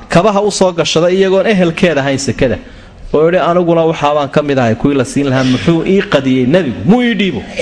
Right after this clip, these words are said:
Tii baa dabeedna halkan Ilaahay uu ku cayimay. Iyadoo aayaddu dagaal ka hadlaysa, iyadoo aayaddu, eh, munaafiqiintii ka hadlaysa iyo muwaasafaadka ay leeyihiin,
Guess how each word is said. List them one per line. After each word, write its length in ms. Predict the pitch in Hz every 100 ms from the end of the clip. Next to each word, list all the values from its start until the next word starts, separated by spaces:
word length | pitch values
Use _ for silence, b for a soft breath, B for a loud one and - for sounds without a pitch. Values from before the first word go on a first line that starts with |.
| - - - 202 - - - - - - - - - - B B B B B - - -
Tii 160 | 147
baa 120 | 143 123
dabeedna 340 | 120 120 135
halkan 280 | 131 135 123
Ilaahay 280 | 104 113 110
uu 60 |
ku 120 | 107 107
cayimay. 380 | 101 95 92 - - - - - - -
Iyadoo 220 | 165 190
aayaddu 340 | 143 165 165 139
dagaal 320 | 147 165 156
ka 80 | 160
hadlaysa, 360 | 151 139 113 -
iyadoo 260 | 139 170 170
aayaddu, 300 | 160 170 160 - - -
eh, 300 | 143 139 139
munaafiqiintii 720 | 147 143 - - 170 180 170
ka 100 | 170
hadlaysa 400 | 165 160 135 135 170
iyo 120 | 170
muwaasafaadka 800 | 151 139 135 131 - 156 - 131
ay 100 | 147
leeyihiin, 400 | 160 147 139